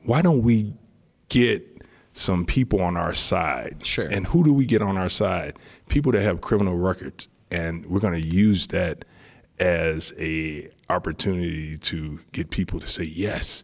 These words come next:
Speaker 2: Mm-hmm.
Speaker 1: I want to pass this bill because they're gonna decrim, and they're gonna expunge records. While all along, they know that they're about to make billions of dollars. So what we need to do is get those billionaires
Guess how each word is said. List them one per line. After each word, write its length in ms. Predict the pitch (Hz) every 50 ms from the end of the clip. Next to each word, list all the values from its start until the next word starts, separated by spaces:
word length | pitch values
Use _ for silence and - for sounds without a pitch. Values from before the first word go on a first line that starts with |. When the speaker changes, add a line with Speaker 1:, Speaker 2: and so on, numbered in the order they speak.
| - -
Speaker 2:
Mm-hmm. 300 | 123 127 117 127 135 160
Speaker 1:
I 80 | 113
want 580 | 107 101 95 101 104 110 113 117 113 113 113 -
to 240 | - 104 87 87 82
pass 480 | - - - - - 110 110 104 -
this 140 | - 104 92
bill 260 | - - 98 101 101
because 420 | 95 92 87 - - 85 82 82 -
they're 160 | - 90 90
gonna 320 | 92 87 82 82 78 - - - _ _ _ _ _ -
decrim, 640 | 95 107 113 110 - - 104 101 101 101 101 98 98 - - - - - _ _
and 120 | - - 85
they're 60 | 82
gonna 240 | 80 80 78 76 73
expunge 680 | 73 73 - - - - - - 87 90 90 87 78
records. 560 | 82 82 82 76 - - 69 - - - - - _ _ _ _ _ - _ _ _ _ _ _ _ _ -
While 400 | - - 80 78 80 76 - - -
all 260 | 85 87 92 90 87
along, 480 | 87 95 117 131 117 95 90 85 - - - - - - -
they 160 | - 95 92 92
know 200 | 92 92 90 85
that 160 | 82 76 -
they're 120 | - 80
about 280 | 80 78 78 76 76 -
to 80 | 78
make 280 | 76 78 80 78 73 73
billions 360 | 85 92 85 85 80 73 - -
of 80 | 78
dollars. 340 | 78 95 101 80 69 - -
So 100 | - 104
what 160 | 92 98 107
we 120 | 107 156 175
need 180 | 170 127 85
to 80 | - 85
do 240 | 80 87 85 80 - - - - - - -
is 100 | - 90
get 180 | 92 110 92 -
those 340 | 95 90 87 82 80 - - - - 82 85 -
billionaires 840 | 104 104 113 123 123 107 87 80 76 73 71 67 62 64 - -